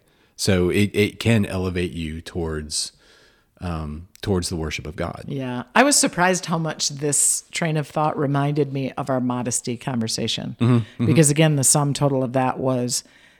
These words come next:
Speaker 2: that if you love other human beings, you don't want to pull them away from God with your body or your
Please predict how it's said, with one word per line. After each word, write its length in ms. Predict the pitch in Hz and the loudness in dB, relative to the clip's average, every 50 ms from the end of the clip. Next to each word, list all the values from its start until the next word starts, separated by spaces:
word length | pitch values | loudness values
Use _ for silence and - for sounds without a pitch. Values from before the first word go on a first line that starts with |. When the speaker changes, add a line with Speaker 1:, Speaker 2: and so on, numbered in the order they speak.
| _ _ _ - | _ _ _ -2
Speaker 2:
that 140 | 151 143 - | 0 0 0
if 180 | 147 - - 165 | 0 -2 0 2
you 120 | 160 160 | 0 2
love 400 | 156 160 151 139 139 139 135 147 | 4 4 4 4 4 4 2 0
other 260 | 147 - 147 139 139 135 | -2 -2 0 0 0 -2
human 340 | 127 - 151 143 135 127 | -2 -2 -2 -2 0 0
beings, 340 | 123 139 135 135 131 127 - | 0 0 0 0 -2 -2 0
you 100 | 139 135 | 0 0
don't 240 | 135 127 127 123 - | 0 0 -2 -2 -2
want 300 | - 131 123 117 - - | -2 -2 -2 -2 -2 -2
to 520 | - - - 131 127 123 127 123 120 123 120 _ _ _ _ _ _ - | -2 0 2 2 2 2 2 2 0 -4 -8 _ _ _ _ _ _ -6
pull 160 | - - 160 147 | 0 2 2 4
them 160 | 143 131 127 | 4 2 0
away 320 | 123 123 135 135 131 135 | 0 0 2 2 2 2
from 220 | - - 147 139 127 | 2 0 -4 -4 -4
God 540 | - 127 117 117 117 117 117 113 131 131 - _ - | -4 -4 -4 -2 -4 -4 -4 -6 -6 -10 -14 _ -8
with 300 | - 143 139 123 - - | -4 -2 0 0 0 -2
your 560 | 123 120 123 120 120 120 120 113 - - - _ _ _ _ | -2 0 0 0 -2 -2 -2 -4 -6 -8 -12 _ _ _ _
body 520 | - 127 135 120 120 120 123 120 120 - | -10 -6 -4 -4 -2 -2 -2 -2 -4 -4
or 160 | - - 117 120 | -4 -4 -4 -4
your 560 | 117 113 113 117 113 113 113 113 113 - | -2 -4 -4 -4 -4 -4 -4 -6 -8 -8